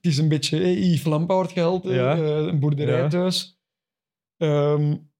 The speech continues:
Speaker 1: maar ja, het is een keiharde werker en alle dagen zijn eten afwegen, alle dagen,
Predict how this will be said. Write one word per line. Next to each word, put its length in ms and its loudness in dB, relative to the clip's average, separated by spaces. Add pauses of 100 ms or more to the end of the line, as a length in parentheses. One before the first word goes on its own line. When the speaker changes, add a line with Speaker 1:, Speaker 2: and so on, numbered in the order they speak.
(380)
Speaker 1:
maar 500 2
ja, 280 -2
het 100 -4
is 120 -2
een 100 0
keiharde 380 0
werker 440 0
en 320 0
alle 220 2
dagen 420 0
zijn 140 0
eten 280 0
afwegen, 680 0
alle 200 0
dagen, 680 0